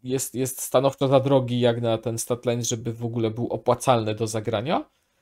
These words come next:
Szczególnie, że jeżeli stopa nam weźmie jakiś fajny zasób, y, stopa nam weźmie jakąś fajną kartę na zasób, no to już w ogóle może być kiepsko. No i to jest taki bardzo słaby Steadfast Battalion. Po,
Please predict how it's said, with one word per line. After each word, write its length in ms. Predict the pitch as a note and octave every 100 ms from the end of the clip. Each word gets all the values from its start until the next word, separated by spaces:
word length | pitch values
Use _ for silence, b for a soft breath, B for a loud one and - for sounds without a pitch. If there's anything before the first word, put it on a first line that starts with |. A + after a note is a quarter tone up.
| _ _ _ _
Szczególnie, 500 | - B2+ C3 B2+ B2
że 140 | A#2+ A#2
jeżeli 320 | A#2 A#2+ A#2
stopa 360 | - B2+ -
nam 180 | A#2 A2+
weźmie 240 | A#2 A#2 A2+
jakiś 240 | A2+ -
fajny 300 | A#2+ A2+ A2
zasób, 420 | A2+ G#2+ A#2 -
y, 680 | A#2 A2 A2 G#2+ G#2 G#2+ A2
stopa 320 | A2+ C3 A#2
nam 100 | A#2
weźmie 180 | A2 A2+
jakąś 180 | G#2+ A#2
fajną 220 | A#2+ A2
kartę 280 | G#2 A2 B2+
na 120 | A2+
zasób, 360 | G#2+ A2 - A2
no 100 | G#2
to 120 | G#2+
już 200 | A2 -
w 80 | A2+
ogóle 260 | G2 G#2+
może 240 | G#2+ G#2 A2+
być 180 | G2+ -
kiepsko. 480 | G2+ - D#3+ F#3+ - B B B B B _
No 180 | - A2
i 300 | C3 D#3 B2+ - _ _ _ _
to 80 | G3
jest 120 | G3
taki 300 | G3+ - F#3+
bardzo 600 | B2 C#3+ D#3 E3+ D#3 D#3
słaby 720 | - - B2+ C3 A#2+ C3 B2
Steadfast 560 | A#2+ G#2 - - - -
Battalion. 480 | - - B1+ - - _ _
Po, 340 | B2+ A#2+ A#2